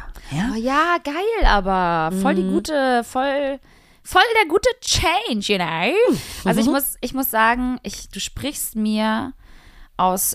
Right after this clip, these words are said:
Speaker 2: dem Herzen, aus der Seele, aus der Niere, aus dem Leib, ja, ich, ich, ich fühl das voll.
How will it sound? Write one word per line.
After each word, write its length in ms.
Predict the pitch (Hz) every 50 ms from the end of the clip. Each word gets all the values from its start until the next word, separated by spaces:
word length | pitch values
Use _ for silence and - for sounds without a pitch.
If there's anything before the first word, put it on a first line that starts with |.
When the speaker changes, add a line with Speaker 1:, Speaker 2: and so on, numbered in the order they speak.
| -
Speaker 2:
dem 220 | - 170 180 185 190
Herzen, 640 | 185 175 180 190 220 202 - - - - - 185 175
aus 140 | 170 165
der 160 | - - 170 170
Seele, 540 | 165 160 147 156 185 202 226 220 220 185
aus 180 | 175 175 170 -
der 160 | - 185 180
Niere, 720 | 185 185 180 185 185 202 226 262 277 277 262 247 220 214 202 196
aus 280 | 196 196 196 - -
dem 220 | - 196 185 180 185
Leib, 760 | 180 175 175 170 175 185 208 226 247 262 262 254 - - -
ja, 360 | - 170 185 190 208 233 - -
ich, 240 | - - - - -
ich, 380 | - - - - - - -
ich 60 | - 196 - - - - -
fühl 200 | - - 240 226
das 180 | 185 170 - -
voll. 300 | - - - 50 -